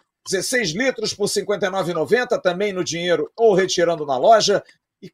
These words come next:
caixa d'água, mil litros por trezentos e trinta e nove no dinheiro ou doze de trinta e três e noventa e nove. Oluap no Instagram, arroba Oluap ponto grupo T M C. Oluap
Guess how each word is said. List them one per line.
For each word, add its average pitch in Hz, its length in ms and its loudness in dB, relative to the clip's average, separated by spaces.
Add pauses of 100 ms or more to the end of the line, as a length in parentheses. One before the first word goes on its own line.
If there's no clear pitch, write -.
caixa 294 380 4
d'água, 175 400 6
mil 262 320 -2
litros 208 720 -2
por - 140 -12
trezentos 185 760 -2
e 170 60 -4
trinta 175 300 -6
e 127 40 -4
nove 160 200 -4
no 160 100 -6
dinheiro 143 420 -4 (280)
ou 190 260 -2
doze 175 580 -4 (140)
de 170 120 -6 (120)
trinta 175 260 -6
e 127 60 -6
três 156 500 -4 (240)
e 185 360 -6
noventa 160 400 -4
e 123 60 -2
nove. 151 400 -2 (200)
Oluap 175 440 2 (440)
no 220 280 -2
Instagram, 214 640 4
arroba 180 500 4 (160)
Oluap 180 540 2
ponto 175 240 -6
grupo 160 240 -6
T 160 120 -4
M 127 140 -8
C. 156 260 -4 (420)
Oluap 156 420 0